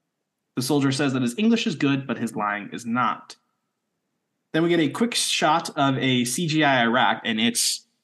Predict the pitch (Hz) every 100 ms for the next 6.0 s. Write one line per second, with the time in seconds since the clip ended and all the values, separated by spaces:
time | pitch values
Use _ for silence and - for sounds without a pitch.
0 | - - - 147 135 95 90 131 - _
1 | _ _ _ _ _ _ _ _ _ _
2 | _ _ _ _ - 175 180 220 220 190
3 | 156 143 127 120 117 123 123 117 113 -
4 | 107 110 110 107 107 104 113 123 131 113
5 | 110 113 113 113 110 110 110 107 101